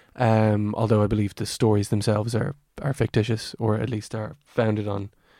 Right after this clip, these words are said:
nothing more than sort of, sort of, uh, hearsay. And, um, the, a, a reading of the book that I had heard was that the, the book is supposed to represent a jazz song.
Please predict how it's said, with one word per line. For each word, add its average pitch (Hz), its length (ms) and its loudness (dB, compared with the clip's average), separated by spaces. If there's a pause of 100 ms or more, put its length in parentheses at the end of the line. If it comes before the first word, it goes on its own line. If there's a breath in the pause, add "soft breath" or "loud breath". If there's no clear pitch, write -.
(420 soft breath)
nothing 110 320 2
more 101 220 4
than 98 220 -6
sort - 320 -4
of, - 100 -18
sort 104 160 -4
of, 107 140 -2
uh, 101 240 -2 (1000 soft breath)
hearsay. 110 500 4 (560 soft breath)
And, 113 560 6 (160)
um, 104 540 6 (880)
the, 117 580 6
a, 117 180 0 (300)
a 113 60 -4 (440)
reading 135 460 8
of 123 200 6
the 117 80 4
book 117 260 6
that 113 160 0
I 107 140 2
had 104 260 -4
heard 113 500 4
was 110 160 -2
that 107 140 0
the, 113 180 0
the 113 80 -2
book 110 220 0
is 110 80 0
supposed - 200 -2
to 113 60 -4
represent 107 480 0
a 120 60 -4
jazz 113 400 4
song. 104 500 2